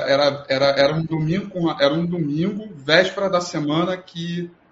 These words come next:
o mercado projetava a primeira elevação de juros Selic, né? Aí eu fiz essa visão, dizendo o seguinte: olha, a gente viveu algumas crises aqui, né? Né, crises, nós tivemos a crise,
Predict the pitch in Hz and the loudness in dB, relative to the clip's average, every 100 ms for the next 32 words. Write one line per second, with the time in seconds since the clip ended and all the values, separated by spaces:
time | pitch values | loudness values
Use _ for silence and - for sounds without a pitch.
0 | _ 151 143 147 160 160 151 147 147 151 | _ -2 0 0 0 0 0 2 2 0
1 | 147 139 151 160 156 147 - 147 135 143 | 0 2 2 2 2 0 0 -4 -4 -6
2 | - 156 143 120 117 - - _ _ _ | -6 -6 -4 -4 -8 -14 -16 _ _ _
3 | _ _ - 185 190 220 202 208 190 156 | _ _ 0 2 2 -2 -6 -2 0 0
4 | 147 202 190 185 - 180 160 185 147 143 | 2 4 2 -2 -6 -8 -2 2 4 2
5 | 147 147 - 165 165 185 180 196 190 - | 0 -4 -4 -2 2 4 2 0 -2 -4
6 | 156 170 175 131 113 107 - 139 135 123 | -2 2 2 -2 -6 -12 -10 -6 -4 -2
7 | 127 139 135 123 117 - _ - 123 123 | -2 0 0 -2 -8 -16 _ -12 -10 -10
8 | - 135 135 123 113 - - _ _ _ | -2 0 0 -2 -10 -14 -20 _ _ _
9 | - 135 123 127 131 135 127 120 127 131 | -8 -6 -4 0 0 2 0 -2 -4 -4
10 | 123 123 120 117 - | -4 -4 -4 -4 -8